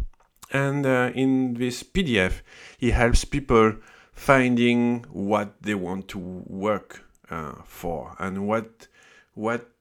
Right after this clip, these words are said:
they want to, to, to do with their work. And, uh, he had some exercises and you give points and stuff like that.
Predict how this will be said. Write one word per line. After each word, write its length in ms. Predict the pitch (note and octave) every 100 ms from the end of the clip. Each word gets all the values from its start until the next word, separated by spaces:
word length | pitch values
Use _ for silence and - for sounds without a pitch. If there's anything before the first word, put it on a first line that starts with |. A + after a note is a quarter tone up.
| _ _ -
they 240 | G2+ A2+
want 460 | A2 A2+ A#2 A#2 -
to, 340 | A#2 G#2 G2+
to, 280 | G2 - F#2+
to 200 | F#2 -
do 300 | - B2 D3+
with 280 | A#2 F#2+ E2+
their 160 | E2+ C#2+
work. 340 | B1 - - - - -
And, 260 | A#2 B2 B2
uh, 220 | A#2 A2+ A2+ - -
he 140 | - B2
had 360 | C3+ C3+ C3
some 300 | A#2+ B2 A2 G#2
exercises 1000 | B2+ - E3 E3 D#3 D#3 D3+ D3+ D3+ C3+
and 220 | A2 G#2
you 180 | F#2+ F#2
give 340 | G#2 G2 -
points 600 | D3 D3 C3+ C3+ C3 C3
and 120 | G2
stuff 300 | - A#2+ C3
like 160 | C#3+ C#3
that. 220 | C3+ D3